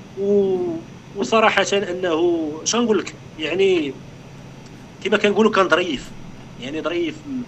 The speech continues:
يعني بيان اللي كان ظريف مع بعض المنابر وبزاف د الحوايج، لان ما ذكرش اسماء هضر بصفه عامه، و-، وحتى غير هو ك-، كيبان لك هنا النضج ديال الالترا اخويا كريم، لان راه لاحظنا هاد، لان بعض ال-، لي زولترا عندنا في المغرب تبارك الله وصلوا واحد النضج اللي كبير،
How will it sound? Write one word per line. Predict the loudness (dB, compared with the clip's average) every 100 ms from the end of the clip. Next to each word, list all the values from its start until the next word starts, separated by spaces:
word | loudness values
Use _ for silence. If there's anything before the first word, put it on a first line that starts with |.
| -12 -18 -14 -6
يعني | -2
بيان | 0 2 2
اللي | 0
كان | 0 2
ظريف | 2 2 2
مع | 2 2
بعض | 2 0
المنابر | 0 2 2 2 0
وبزاف | -2 -4 -6
د |
الحوايج، | -4 -6 -6
لان | -2
ما | 0
ذكرش | 0 -4 -6
اسماء | -6 0 0
هضر | -2
بصفه | -8 -10 -10
عامه، | -6 -6 -4 -6 -8 -18 -20 -14 -2
و-، | 4 6 6 2 -2 0
وحتى | 0 0 2
غير | 0 2 4
هو | 4 4
ك-، | 0 -4 -10 -4
كيبان | -2 0
لك | 2
هنا | 2
النضج | 2 0 0
ديال | -2 0
الالترا | 0 -2 -4
اخويا | 0 -2 -2
كريم، | -8 -8 -8 -8
لان | -4
راه | -2
لاحظنا | -2 -4 -6 -2
هاد، | -2 -4 -14 -20 -18 -10
لان | -6 -2 -2 2
بعض | 2 2
ال-، | -2 0
لي | 0
زولترا | -2 -2 0
عندنا | 0 -2
في |
المغرب | -6 -6 -4
تبارك | -2 -4 -6
الله | -8
وصلوا | -6 -6
واحد | -6
النضج | -6 -6 -6
اللي | -10
كبير، | -8 -10